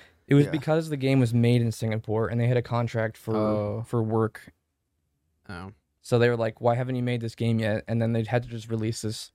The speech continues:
Speaker 2: Ima-
Speaker 1: subpar
Speaker 3: What is it? It's
Speaker 1: game.
Speaker 3: like, it's like Black Flag, but you can't actually.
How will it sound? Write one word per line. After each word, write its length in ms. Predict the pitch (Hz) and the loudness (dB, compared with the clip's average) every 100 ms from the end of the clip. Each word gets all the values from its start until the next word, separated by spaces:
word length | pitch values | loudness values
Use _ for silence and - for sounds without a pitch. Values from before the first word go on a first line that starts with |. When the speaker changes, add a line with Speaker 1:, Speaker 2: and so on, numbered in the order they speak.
| - | -4
Speaker 2:
Ima- 240 | 135 135 | 0 0
Speaker 1:
subpar 240 | 135 120 110 | 0 -2 -2
Speaker 3:
What 100 | 143 | -2
is 40 | |
it? 80 | 131 | 0
It's 40 | 123 | 0
Speaker 1:
game. 80 | 113 | 2
Speaker 3:
like, 180 | 180 - | 0 0
it's 140 | 135 | -4
like 200 | 185 139 | -2 -2
Black 320 | 123 127 143 - | 0 2 2 -2
Flag, 380 | 170 175 180 - - | -4 -2 -6 -10 -8
but 140 | 127 | -6
you 100 | 123 | -6
can't 320 | - 143 147 | -6 -6 -6
actually. 760 | 127 127 - 139 131 120 113 - | -6 -6 -6 -6 -4 -4 -6 -10